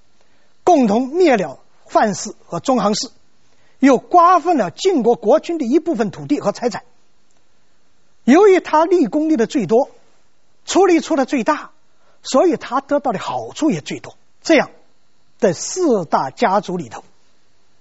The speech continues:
有一家就做大了。诸位注意，任何时候的平衡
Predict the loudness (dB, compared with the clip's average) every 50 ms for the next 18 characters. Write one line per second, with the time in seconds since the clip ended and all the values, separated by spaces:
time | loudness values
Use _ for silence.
0 | _ -20 -20 -10 -2 0 2 2 2 0 0 -2 -2 -2 0 0 0 0 0 -2
1 | -4 -8 -12 -8 -2 0 0 0 0 -2 -4 -6 -6 -6 -8 -18 -20 -20 _ _
2 | _ -20 -20 -20 -20 _ _ _ -20 -20 -20 -20 -20 -20 -4 0 0 2 2 0
3 | 0 -4 -6 -6 -8 -10 -18 -20 -20 -20 -20 _ -20 -20 -20 _ -20 -20 -20 -20
4 | -20 -20 -20 -20 -20 -20 -20 -20 -20 -20 -20 -20 -20 -2 4 6 8 8 8 6
5 | 6 6 4 4 4 4 4 4 4 0 -2 -4 -4 -4 -4 -4 -6 -10